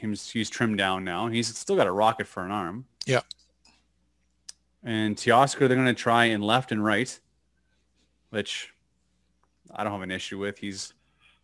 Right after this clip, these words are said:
Speaker 1: probably equally as bad in both, I guess.
Speaker 2: <laughs> Yeah, exactly. He's got an arm, so I, I would say right would be a, a good place to put him.
Speaker 1: Right. Yeah, I think that's a, a good point. I would, I would lean more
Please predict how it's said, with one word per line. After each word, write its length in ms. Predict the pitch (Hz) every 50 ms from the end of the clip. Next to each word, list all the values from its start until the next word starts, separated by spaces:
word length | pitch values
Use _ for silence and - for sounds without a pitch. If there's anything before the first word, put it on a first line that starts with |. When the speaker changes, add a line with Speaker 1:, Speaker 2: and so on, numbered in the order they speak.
| _ _ _ _ _ _ _ _ _ _ _ _
Speaker 1:
probably 220 | 107 101 98 -
equally 340 | - 117 107 - 113 110 104
as 80 | 98 92
bad 300 | - - 95 98 101 101
in 100 | 101 92
both, 280 | 80 92 110 139 - -
I 100 | 110 123
guess. 340 | 127 160 180 170 - 175 180
Speaker 2:
<laughs> 0 |
Yeah, 280 | 196 165 147 170 143
exactly. 600 | 139 135 120 123 123 120 120 117 - 143 123 127 - - - - - - - - - - - - _ _
He's 180 | - 170 170
got 160 | - 240 233 208
an 120 | 180 156
arm, 260 | 147 143 143 143 151
so 160 | - - 160
I, 100 | 143 151
I 200 | 160 - 135 151
would 140 | 156 160 156
say 220 | - - 147 139 135
right 300 | 127 127 135 143 135 131
would 140 | 135 120
be 140 | 110 131 127
a, 160 | 127 120 117 123 123
a 60 | 117
good 220 | 107 123 123 110 -
place 240 | - 127 117 - -
to 60 | -
put 180 | - - 127 120
him. 120 | 135 147 - _ _ _ _ _ _ _ _ _ _ _ _ -
Speaker 1:
Right. 240 | 110 95 92 92 - _ _ _ _ _ _ _ _
Yeah, 220 | - 117 98 98 101
I 100 | 101 101
think 200 | 113 107 101 -
that's 220 | 104 98 - -
a, 240 | 101 98 98 - -
a 40 | 107
good 200 | 104 113 98 -
point. 240 | - 104 101 113
I 60 | - 107
would, 200 | 104 104 98 - _ _ _ _ _ _ _ _ _ _ _ _ _ _
I 120 | - 170 214
would 140 | 226 190 151
lean 280 | 147 147 147 151 147
more 320 | 139 123 127 131 135 131